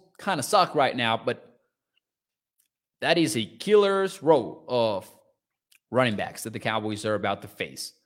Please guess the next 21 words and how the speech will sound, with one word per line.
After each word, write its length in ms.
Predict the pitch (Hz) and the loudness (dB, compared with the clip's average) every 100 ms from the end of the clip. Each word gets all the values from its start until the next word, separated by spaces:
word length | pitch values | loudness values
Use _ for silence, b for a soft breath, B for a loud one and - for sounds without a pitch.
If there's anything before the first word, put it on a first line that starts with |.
| _ _ _ _ _ _ _ _ _ _ _ _ _ _ - | _ _ _ _ _ _ _ _ _ _ _ _ _ _ -10
I'm 200 | 123 113 | -4 0
ready 180 | 120 110 | 2 0
for 220 | 104 98 | -2 -8
it. 80 | - | -8
Let's 180 | 110 107 | -8 -4
see, 180 | 127 117 | -4 -2
let's 220 | 135 127 123 | 0 0 2
see 80 | |
what 240 | 131 123 113 | 0 2 0
happens, 480 | 123 117 85 - 101 | 0 -4 -6 -10 -4
right? 200 | 120 - b b b b b _ | -4 -4 b b b b b _
"If 140 | 135 127 | -4 2
we 100 | 196 | 6
lose, 260 | 202 220 | 6 6
we 120 | 165 180 | 4 4
riot," 640 | 170 160 156 156 - - | 4 6 4 2 -10 -12
says 240 | - 143 | -4 -2
Hostile 460 | - 147 135 151 139 | 4 4 6 6 4
Toxic 420 | - 139 131 131 | 4 2 2 -4
Tom. 260 | - 131 123 | -2 -2 0
Hey, 340 | 135 117 - | 0 0 -4